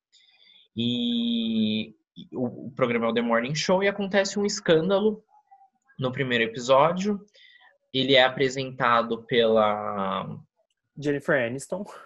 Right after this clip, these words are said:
Speaker 1: Jennifer Aniston e pelo Steve Carell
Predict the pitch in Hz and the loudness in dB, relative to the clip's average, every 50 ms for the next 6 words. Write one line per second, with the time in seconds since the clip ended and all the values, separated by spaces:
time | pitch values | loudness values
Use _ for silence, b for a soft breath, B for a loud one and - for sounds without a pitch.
0 | B B B B B _ - 143 147 143 151 151 - - 143 131 120 123 123 143 | B B B B B _ -6 -2 -2 0 0 0 2 4 6 6 6 4 2 0
1 | 180 - - - 202 220 214 - - - _ _ _ _ _ _ B B B B | -2 -2 0 0 0 0 0 -4 -10 -20 _ _ _ _ _ _ B B B B
2 | B B B B B B 160 160 160 170 165 160 160 156 - - 175 151 156 - | B B B B B B 0 0 2 2 2 2 2 0 -4 -4 -4 -6 -6 -4
3 | - 180 165 156 135 110 104 98 101 104 | -2 0 4 6 6 6 6 4 2 -2